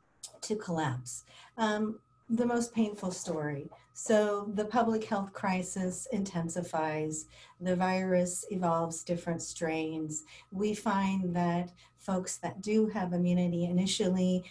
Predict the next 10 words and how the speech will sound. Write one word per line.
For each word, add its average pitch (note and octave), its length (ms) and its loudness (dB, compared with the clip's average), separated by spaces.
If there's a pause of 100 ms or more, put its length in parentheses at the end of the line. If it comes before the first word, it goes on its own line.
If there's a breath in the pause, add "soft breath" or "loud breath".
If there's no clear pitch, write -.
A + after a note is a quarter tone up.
(140 loud breath)
aren't G#3+ 240 0
protected G#3+ 600 0 (100)
and F#3 120 2
are F3+ 180 4
reinfected. F3 960 2 (400 loud breath)
This A3 240 4
leads G3+ 420 0 (100)
to F#3 380 2
a F3+ 60 2
massive F3+ 640 4